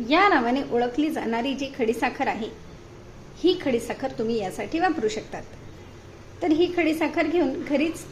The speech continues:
थोडीशी कुटून घ्या आणि कुटून घेतलेली खडीसाखर साधारण एक चमचा भरून यामध्ये टाकायची आहे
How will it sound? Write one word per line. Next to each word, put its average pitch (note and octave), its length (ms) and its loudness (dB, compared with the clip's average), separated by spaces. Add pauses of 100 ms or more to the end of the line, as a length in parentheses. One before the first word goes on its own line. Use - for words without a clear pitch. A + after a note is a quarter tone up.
थोडीशी B3 320 0
कुटून C#4 420 2
घ्या D4 220 2 (1700)
आणि E4 180 6
कुटून D4+ 360 0
घेतलेली D#4+ 460 6
खडीसाखर E4 580 2 (800)
साधारण C#4+ 440 2 (200)
एक F4+ 260 4
चमचा G#3+ 360 0
भरून B3+ 300 2 (1200)
यामध्ये B3 380 0
टाकायची C4+ 480 0
आहे G#3 220 -4